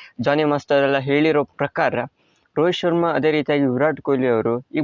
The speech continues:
ಬರುವಂಥ ಐ ಸಿ ಸಿ ಟೂರ್ನಮೆಂಟ್ ಆಗಿರುವಂಥ ಚಾಂಪಿಯನ್ ಟ್ರೋಫಿಗೆ ಆಡ್ಬೇಕೋ ಬೇಡವೋ,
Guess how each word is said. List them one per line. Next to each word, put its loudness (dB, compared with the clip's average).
ಬರುವಂಥ 0
ಐ 0
ಸಿ -8
ಸಿ -4
ಟೂರ್ನಮೆಂಟ್ -2
ಆಗಿರುವಂಥ 0
ಚಾಂಪಿಯನ್ -2
ಟ್ರೋಫಿಗೆ -2
ಆಡ್ಬೇಕೋ 0
ಬೇಡವೋ, 0